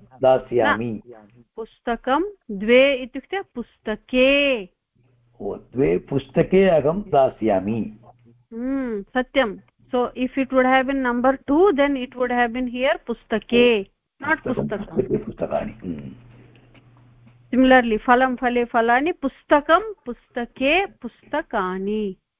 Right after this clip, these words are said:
Speaker 2: Hmm, pustakani, if it would have been pustakani, then either the number will be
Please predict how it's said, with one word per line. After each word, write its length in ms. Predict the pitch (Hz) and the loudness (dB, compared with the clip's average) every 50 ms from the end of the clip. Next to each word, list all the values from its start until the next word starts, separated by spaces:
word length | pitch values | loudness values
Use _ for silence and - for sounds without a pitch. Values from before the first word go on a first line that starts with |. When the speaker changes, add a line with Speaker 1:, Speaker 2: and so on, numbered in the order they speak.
| _ _ _ _ _ _ _ _ _ _ _ _ _ - | _ _ _ _ _ _ _ _ _ _ _ _ _ -12
Speaker 2:
Hmm, 200 | 277 311 349 330 | -10 -8 -8 -8
pustakani, 800 | - - 240 233 - _ - 294 294 285 285 285 294 302 302 320 277 262 277 | -6 -4 -6 -6 -4 _ 0 0 2 2 2 2 2 2 -2 -4 -4 -4 -6
if 120 | 277 - | -6 -4
it 120 | 294 277 277 | -6 -4 -2
would 140 | 285 294 277 | -2 0 2
have 140 | 285 294 | 2 2
been 140 | 277 320 311 | 0 -2 -4
pustakani, 720 | - - 269 - _ - 294 277 - 302 320 330 339 320 269 | -4 -6 -8 -8 _ -8 -6 -4 -2 -2 -2 -2 -2 0 2
then 260 | 285 294 311 311 277 - | 2 2 2 0 -2 -2
either 380 | 233 233 233 226 240 269 277 | 0 0 0 0 0 -2 0
the 140 | 262 277 285 | -2 -2 -2
number 300 | 277 269 262 262 262 277 | -2 -2 -2 -2 -2 0
will 220 | 277 277 269 262 | 0 0 -2 0
be 180 | 254 320 359 392 | 0 0 0 0